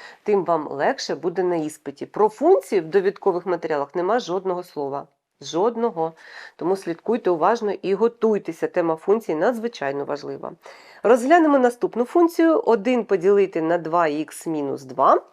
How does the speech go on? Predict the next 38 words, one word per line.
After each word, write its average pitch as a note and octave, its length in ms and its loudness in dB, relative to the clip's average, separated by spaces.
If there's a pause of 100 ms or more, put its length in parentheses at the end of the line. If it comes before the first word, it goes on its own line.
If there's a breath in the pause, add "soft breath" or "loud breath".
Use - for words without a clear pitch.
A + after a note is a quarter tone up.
(440 loud breath)
І B3 280 -2
що A3+ 200 4
нам D4 160 4
залишається? G3+ 580 2
Можна A#3+ 280 4
йти G#3 180 0
далі E4 260 4
по C4 140 -4
порядку, G3+ 460 0
але G#3 180 2
я B3 100 4
вже G#3+ 200 -2
бачу, F#3+ 460 0 (300 loud breath)
що - 160 -4
є A3+ 240 2
знаменник. G3 840 2 (220 loud breath)
Отже, A3 260 2
тут C4 380 -4 (160)
знаменник A3 840 2
не F#3+ 120 2
дорівнює F#3 480 2
нулю, F3+ 420 2
є E3+ 160 2
область D#3+ 540 2
визначення C4+ 640 2
у G#3 40 4
цієї G3+ 260 -2
функції. D#3 540 -4 (320 loud breath)
Тобто A3 340 2
два F3 220 4
ікс G#3+ 440 -4
мінус G3 560 2
два D#3 340 2
не F3 520 2
дорівнює A3 600 2
нулю, E3+ 240 0
це C#3 180 -2
важливо, E3 560 0